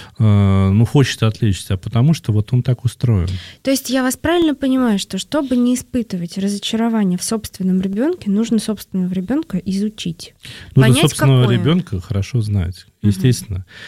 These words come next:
Speaker 1: Потому что вот так вот, понимаете, так или иначе, так или иначе, ребенок будет, может быть абсолютно на вас не похожим. Вот абсолютно. Потому что у нас двое.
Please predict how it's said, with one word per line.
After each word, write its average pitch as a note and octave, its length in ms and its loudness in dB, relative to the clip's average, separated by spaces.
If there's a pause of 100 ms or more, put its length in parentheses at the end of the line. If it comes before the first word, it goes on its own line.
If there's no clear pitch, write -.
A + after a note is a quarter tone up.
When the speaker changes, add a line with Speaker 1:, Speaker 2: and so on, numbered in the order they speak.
(140)
Speaker 1:
Потому C3+ 260 4
что C3+ 160 0
вот C3 140 2
так D#3 220 -2
вот, B2 160 -2
понимаете, E3 540 2
так C#3 200 -2 (100)
или A#2 240 2
иначе, B2+ 640 2 (360)
так - 280 -2
или A2+ 200 4
иначе, C3+ 400 2
ребенок A#2+ 500 2
будет, A2+ 340 2 (280)
может B2+ 420 4
быть C#3 320 -4
абсолютно D3 840 0
на A2+ 160 2
вас G#2+ 260 0
не G2+ 80 0
похожим. F#2+ 600 -6 (200)
Вот B2 260 2
абсолютно. C#3+ 920 2 (680)
Потому C#3+ 320 4
что - 200 -2
у C3+ 100 2
нас D3 240 4
двое. A2 580 2